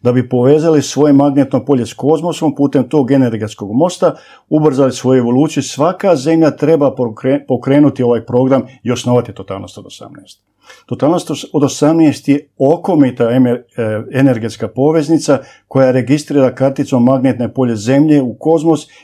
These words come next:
i samo je jedna zemlja osim Turske i, znači, osim Turske i Izraela, e, u ostalim, e, zemljama je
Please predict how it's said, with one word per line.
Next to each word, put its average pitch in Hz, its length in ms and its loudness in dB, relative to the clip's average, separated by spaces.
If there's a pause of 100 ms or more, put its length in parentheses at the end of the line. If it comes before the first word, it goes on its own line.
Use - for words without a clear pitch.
i 123 100 0
samo 151 360 2
je 123 160 0
jedna 156 500 0 (260)
zemlja 135 520 2 (220)
osim 123 380 -2
Turske 131 560 -2
i, 127 160 -2
znači, 113 360 -6 (220)
osim 170 360 -2
Turske 127 600 0
i 131 100 2
Izraela, 113 480 -2
e, - 680 -18 (300)
u 135 180 2
ostalim, 151 460 2
e, 120 60 -6 (840)
zemljama 135 560 0 (300)
je 117 300 -4